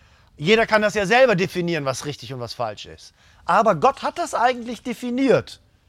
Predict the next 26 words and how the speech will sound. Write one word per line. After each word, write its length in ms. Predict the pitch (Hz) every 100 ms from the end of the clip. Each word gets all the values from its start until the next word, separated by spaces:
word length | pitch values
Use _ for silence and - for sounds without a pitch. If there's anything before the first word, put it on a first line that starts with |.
| _ _ _ _ -
in 160 | 233
den 160 | 233 202
zehn 300 | 233 220 202
Geboten. 580 | 156 190 180 135 135 139
Und 160 | 151
die 240 | 226 277 196
wollen 300 | 262 302 262
uns 160 | -
dabei 340 | 233 196 190 185
helfen, 400 | 247 277 180 196
miteinander 640 | 233 233 233 240 214 202 - -
in 220 | 208 196 170
Frieden 720 | - 196 294 302 240 214 180 _ _
zusammen 840 | - 214 156 208 220 202 185 170 - _ -
zu 580 | - - 180 170 170 151
leben. 600 | 147 165 151 117 101 -
Und 480 | 147 147 139 - 113
ich 160 | 160 -
möchte 340 | 214 233 208
uns 280 | 196 190 -
die 100 | 160
zehn 260 | - 214 214
Gebote 400 | 151 226 220 175
noch 200 | 165 175
mal, 360 | 165 160 151 131 - _ - - _ - - - -
ähm, 400 | 151 139 135